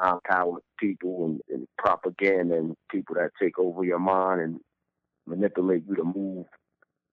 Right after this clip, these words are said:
you know, like puppets through this world and shit. And the whole album's about that. All of a sudden, he chokes on the egg. Like, come on,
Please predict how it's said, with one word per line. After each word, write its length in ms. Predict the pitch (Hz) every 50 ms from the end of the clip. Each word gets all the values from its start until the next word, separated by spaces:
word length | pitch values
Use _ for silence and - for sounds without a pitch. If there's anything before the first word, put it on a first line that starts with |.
| _ -
you 120 | 101 104
know, 260 | 98 90 85 82 80 - _ _ -
like 140 | - 85 82 _ - -
puppets 280 | 113 - - 92 90 -
through 120 | - 98 98
this 160 | 95 92 82
world 480 | 80 85 95 98 95 95 95 92 90 - _ _ _ _ _ _ _ _ _ _ -
and 160 | - 90 90 - -
shit. 200 | - 104 95 80
And 80 | - 90
the 40 | 90
whole 240 | - 101 101 92 95
album's 360 | 92 90 90 92 95 90 -
about 320 | - - 85 82 78 76 -
that. 180 | 82 82 80
All 100 | 80 85
of 80 | 82 78
a 40 | 76 - -
sudden, 180 | - - 82
he 60 | 82 - -
chokes 240 | - 90 - - - 85
on 60 | 85
the 300 | 85 73 78 85 82 80
egg. 120 | 80 78 73
Like, 220 | 71 67 73 - -
come 140 | 80 73 -
on, 220 | 57 52 50 50